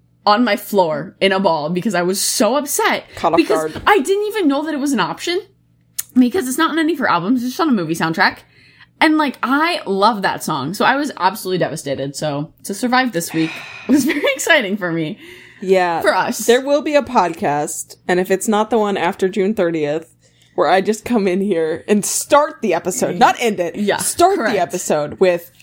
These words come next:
Speaker 2: "I lost dress." <laughs>
Speaker 1: Yeah. Yeah. It's gonna be horrible.
Speaker 2: It's
Speaker 1: Um,
Speaker 2: gonna be bad.
Speaker 1: I feel the same way about the same song, so we will be equally devastated together.
Speaker 2: Yeah.
Speaker 1: Which will be great.
Speaker 2: Yeah.
Speaker 1: I'll once again be on my floor crying. So,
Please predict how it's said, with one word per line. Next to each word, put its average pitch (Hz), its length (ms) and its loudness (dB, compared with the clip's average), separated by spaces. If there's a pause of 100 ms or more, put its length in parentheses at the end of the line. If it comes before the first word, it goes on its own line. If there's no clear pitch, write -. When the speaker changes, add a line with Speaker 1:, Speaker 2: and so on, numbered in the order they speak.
(160)
Speaker 2:
"I 208 180 6
lost 214 380 2
dress." 185 540 -2
<laughs> 190 60 0
Speaker 1:
Yeah. 165 120 2 (540)
Yeah. 180 360 0 (220)
It's 220 180 2
gonna 302 200 2
be 302 100 -2
horrible. 175 580 -4
Speaker 2:
It's 196 220 0
Speaker 1:
Um, 185 60 -2
Speaker 2:
gonna 277 120 0
be 370 80 4
bad. 370 200 -2
Speaker 1:
I 247 220 -2
feel 285 200 -2
the 277 60 -2
same 262 180 0
way 277 180 0
about 170 300 -2
the 214 60 0
same 220 200 -2
song, 180 300 -4
so 170 200 -4
we 170 120 0
will 196 100 0
be 190 180 -4
equally 190 280 -2
devastated 180 440 -6
together. 175 440 -2 (520)
Speaker 2:
Yeah. 330 180 0
Speaker 1:
Which 247 140 -6
will 320 80 2
be 311 60 0
great. 226 520 -4 (420)
Speaker 2:
Yeah. 294 220 -6 (800)
Speaker 1:
I'll 175 220 -2
once 220 200 -2
again 226 200 -2
be 196 60 -6
on 185 80 -8
my 180 100 -6
floor 175 180 -10
crying. 170 260 -12
So, 262 440 0